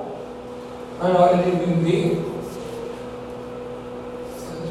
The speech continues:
fica longe, né? Longe. Então,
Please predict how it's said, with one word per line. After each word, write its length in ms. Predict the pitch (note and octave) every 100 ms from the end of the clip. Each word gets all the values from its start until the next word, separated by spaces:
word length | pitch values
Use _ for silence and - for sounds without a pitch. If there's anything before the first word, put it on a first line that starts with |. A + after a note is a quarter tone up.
| -
fica 380 | - F3 E3+
longe, 640 | F3 E3 E3+ - - - - - - F#3+ - - - - - - - - - - - D#3
né? 420 | F3+ - - - - - - - - - - -
Longe. 440 | - F3+ G3+ - - - - - - - - - - - - - - - - - - - - - - - - - - - - - - -
Então, 540 | G3+ F#3+ D#3 C#3 B2+